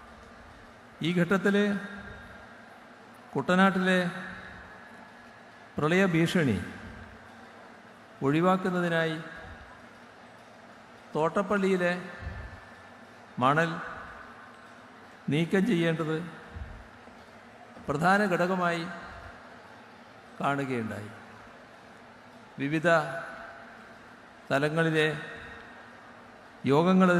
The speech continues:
നടന്നു. വിവിധ തലങ്ങളിലുള്ള റിപ്പോർട്ടുകളും അതിനുവേണ്ടി ലഭിക്കുകയുണ്ടായി. അതിൻ്റെ ഭാഗമായാണ് ഈ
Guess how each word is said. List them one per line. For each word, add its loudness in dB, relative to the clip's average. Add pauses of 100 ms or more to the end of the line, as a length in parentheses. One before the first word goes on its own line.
(120)
നടന്നു. 0 (1900)
വിവിധ 0 (120)
തലങ്ങളിലുള്ള 0 (1500)
റിപ്പോർട്ടുകളും 4 (1300)
അതിനുവേണ്ടി 0 (1300)
ലഭിക്കുകയുണ്ടായി. 2 (1600)
അതിൻ്റെ 4 (1500)
ഭാഗമായാണ് 6 (1700)
ഈ -4